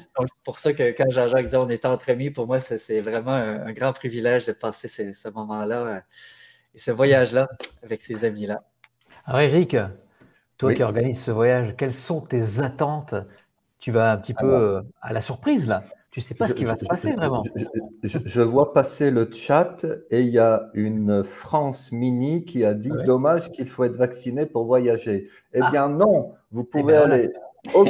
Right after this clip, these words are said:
Speaker 3: en Grèce sans être vacciné. Voilà, ça c'est dit.
Speaker 2: <laughs> Tu as raison de rebondir là-dessus.
Speaker 3: <laughs> Tout de suite, ça fait deux cents inscriptions de plus, là, je sens.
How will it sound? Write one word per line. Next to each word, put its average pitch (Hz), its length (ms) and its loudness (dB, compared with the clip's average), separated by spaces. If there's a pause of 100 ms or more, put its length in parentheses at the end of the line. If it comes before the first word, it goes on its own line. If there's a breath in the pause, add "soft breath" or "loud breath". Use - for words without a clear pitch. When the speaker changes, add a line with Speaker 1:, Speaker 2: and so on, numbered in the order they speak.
(160)
Speaker 3:
en 165 200 2
Grèce 170 400 2
sans 170 260 0
être 151 160 0
vacciné. 101 580 -2
Voilà, 104 320 2
ça 131 220 -2
c'est 110 180 -6
dit. 120 180 0
Speaker 2:
<laughs> - 1900 -2
Tu 156 100 2
as 143 40 4
raison 147 240 2
de 143 60 0
rebondir 127 340 2
là-dessus. 113 420 -2
Speaker 3:
<laughs> 127 320 -2
Tout 160 100 6
de 156 80 2
suite, 190 220 2
ça 131 140 2
fait 135 140 2
deux 151 160 0
cents 160 260 2
inscriptions 147 540 -2
de 127 60 -6
plus, 175 300 -2
là, 131 140 6
je 131 140 0
sens. 151 220 2